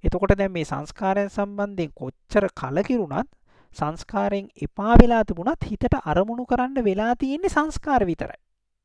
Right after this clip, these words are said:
ඒ තියෙන්නේ සංස්කාරනේ ලෝකේ. එතකොට, අ,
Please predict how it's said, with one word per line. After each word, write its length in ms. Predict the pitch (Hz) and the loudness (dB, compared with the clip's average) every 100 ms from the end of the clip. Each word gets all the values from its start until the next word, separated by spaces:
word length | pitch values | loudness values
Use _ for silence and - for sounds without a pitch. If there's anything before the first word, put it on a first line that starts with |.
| _ _ _ | _ _ _
ඒ 140 | 170 160 | -2 0
තියෙන්නේ 360 | 175 226 285 | -2 -4 -4
සංස්කාරනේ 720 | - 247 277 - 302 285 262 247 | -4 -4 -6 -6 -2 -2 -2 -2
ලෝකේ. 320 | 247 240 208 _ _ _ _ _ _ _ _ - _ _ _ _ - | -2 -2 -10 _ _ _ _ _ _ _ _ -20 _ _ _ _ 0
එතකොට, 420 | 196 311 226 156 | 2 4 2 2
අ, 1500 | 247 370 - - _ _ _ _ _ _ _ _ _ - 147 | 2 0 -8 -20 _ _ _ _ _ _ _ _ _ -12 -4